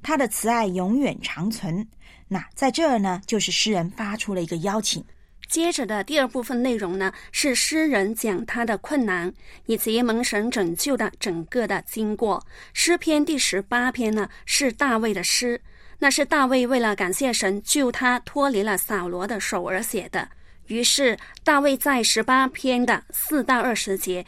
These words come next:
Speaker 2: 就详细的讲出了他在困境当中的情况，以及神怎样来施行了拯救，帮助他的。
Speaker 1: 那么感恩诗的第三部分的内容呢，是向神献上赞美，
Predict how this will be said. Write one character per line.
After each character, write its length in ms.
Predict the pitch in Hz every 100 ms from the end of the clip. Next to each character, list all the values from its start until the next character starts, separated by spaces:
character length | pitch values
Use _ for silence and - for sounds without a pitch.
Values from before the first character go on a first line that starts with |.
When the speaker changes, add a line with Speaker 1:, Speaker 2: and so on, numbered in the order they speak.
| - -
Speaker 2:
就 220 | 330 254
详 400 | - 208 202 247
细 160 | 320
的 100 | 262
讲 240 | 202 175 175
出 160 | -
了 160 | 220 -
他 160 | - 214
在 200 | 233 208
困 280 | - 269 226
境 220 | 254 214
当 180 | 233 247
中 160 | 247
的 80 | 240
情 260 | - - 180
况， 260 | - 190 175 - - -
以 140 | 233
及 260 | 226 247 269
神 260 | 220 226
怎 280 | - 196 180
样 160 | 226 233
来 100 | 190
施 240 | - 247
行 160 | 240 196
了 140 | 220
拯 240 | - 180 -
救， 260 | 254 196 -
帮 240 | - 247 247
助 160 | 247
他 240 | 196 202 196
的。 180 | 196 - - - - -
Speaker 1:
那 60 | 277
么 80 | 269
感 260 | 247 170
恩 120 | 202
诗 200 | 277 -
的 100 | 277
第 180 | 247 339
三 300 | 240 262 254
部 180 | 320 311
分 200 | 226 226
的 80 | 185
内 180 | 190 175
容 220 | 165 175
呢， 120 | 170
是 220 | 165 185
向 320 | 165 294 226
神 240 | 180 165 190
献 180 | - 214
上 240 | 220 190
赞 240 | - 285
美， 240 | 185 165